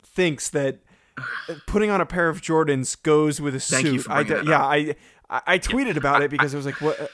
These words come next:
Speaker 1: I, I, like, I stopped myself at halftime when he, when they, he was on the screen. I was like, "What, what is he wearing?"
Speaker 2: I'd rather see,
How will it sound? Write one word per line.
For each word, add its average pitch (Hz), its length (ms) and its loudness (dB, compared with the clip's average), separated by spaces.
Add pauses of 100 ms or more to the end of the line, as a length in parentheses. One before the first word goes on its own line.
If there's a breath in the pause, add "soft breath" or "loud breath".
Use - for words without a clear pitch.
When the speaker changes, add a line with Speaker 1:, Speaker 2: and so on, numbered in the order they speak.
Speaker 1:
I, 180 300 0
I, 165 80 2
like, 175 160 2
I 165 60 0
stopped 196 340 0
myself 147 480 0 (760)
at 160 120 -2
halftime 160 720 0
when 151 260 -2
he, 151 140 -4
when 147 160 -2
they, 147 260 -2
he 156 100 -2
was 156 120 -2
on 156 100 2
the 135 60 -6
screen. 160 320 -2
I 131 40 -4
was 127 80 -10
like, - 160 -16
"What, 156 260 -4
what 151 120 -4
is 165 80 -8
he 175 80 -6
wearing?" 156 380 -8 (2750)
Speaker 2:
I'd 196 220 2
rather 180 280 4
see, 131 520 -2